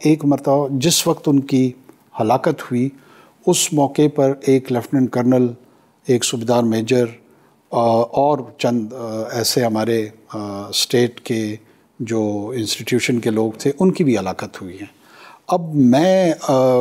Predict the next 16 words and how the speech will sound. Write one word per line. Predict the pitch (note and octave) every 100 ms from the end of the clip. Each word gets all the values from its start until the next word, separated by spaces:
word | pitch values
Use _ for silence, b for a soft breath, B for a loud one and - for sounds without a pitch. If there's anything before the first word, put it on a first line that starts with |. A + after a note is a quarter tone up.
| B2 - - - -
क्या | - F#3 F3 C#3
राय | A#2 A2+
कायम | A2 A#2 A2 A2
करूं | B2 A#2+
कि | A#2 C3
इनमें | - D3 C#3
से | C3+ C#3
कौन | C3+ D3 D#3+ C#3
दुरुस्त | B2+ C3+ - C3
मरा | B2 B2+
है | A#2+
और | G#2+
कौन | B2+ A2+
गलत | G2 F#2+ - -
मरा |
है? | -